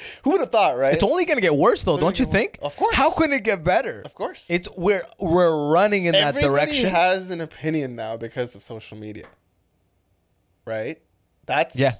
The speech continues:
Speaker 1: that's why it's only gonna get worse and worse and worse. Like, it's gonna happen. It's, it's gonna be like the snowball effect.
Speaker 2: A lot of garbage input is gonna
Speaker 1: Who would have thought all the information in the world would
Speaker 2: come
Speaker 1: make
Speaker 2: to
Speaker 1: us
Speaker 2: the top.
Speaker 1: stupider? <laughs>
Speaker 2: Yeah, right?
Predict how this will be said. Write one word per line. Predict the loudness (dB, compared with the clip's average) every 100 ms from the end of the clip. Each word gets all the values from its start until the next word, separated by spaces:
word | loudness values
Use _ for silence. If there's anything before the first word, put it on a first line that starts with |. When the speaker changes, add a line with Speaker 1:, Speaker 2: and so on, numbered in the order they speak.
| _
Speaker 1:
that's | -4 -2 -2 -12
why | -2 2 4 2 2 0
it's | -2 -4 -6
only | -6 -4
gonna | -4
get | -2 -4 -4
worse | -2 -2 0
and | -4
worse | -6 -6
and | -8
worse. | -6 -8 -10
Like, | -14 -16
it's | -20
gonna | -8 -4 -2
happen. | -2 -2 -2 -8 -8 -12 -20 _
It's, | -14 -12
it's | -8
gonna | -4
be | -2
like | -2 -2
the | -6 -6
snowball | -10 -4 -2 -2
effect. | -8 -16 -20 _ _ _ _ -2
Speaker 2:
A |
lot | 2 4 2
of | 0
garbage | 0 2 2 -2 -2
input | -4 0 -2 -2
is | -6
gonna | -4 -2 -2 -2
Speaker 1:
Who | 0
would | 2
have | 2 2
thought | 2 2
all | 2 0 2
the |
information | -2 -2 -2 0
in | 0
the | 0
world | -2 -2
would | 0
Speaker 2:
come | -2
Speaker 1:
make | 0
Speaker 2:
to |
Speaker 1:
us | -2
Speaker 2:
the | -2
top. | 0 -2 -2
Speaker 1:
stupider? | -6 -6 -8 -8
<laughs> | -6 -2
Speaker 2:
Yeah, | 2 4 2 0
right? | 0 2 0